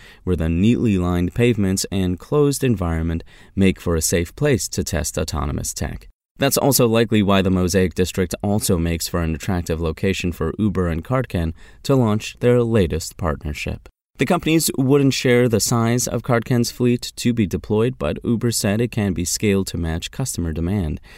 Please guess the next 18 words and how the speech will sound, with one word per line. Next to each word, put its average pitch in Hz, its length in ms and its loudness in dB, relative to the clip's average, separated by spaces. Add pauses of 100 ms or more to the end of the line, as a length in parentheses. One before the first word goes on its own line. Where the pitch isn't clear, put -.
(160)
A 82 60 -6
spokesperson 98 840 0
also 85 320 -2
told 82 280 -4
TechCrunch 104 480 -2
the 87 100 0
robots 104 420 0
can 98 140 -2
operate 107 460 0
in 104 100 2
all 139 160 0
types 82 320 -4
of 80 100 -4
weather, 78 400 -2 (360)
even 175 280 4
snow 98 420 0
or 135 200 -2
rain. 139 380 -2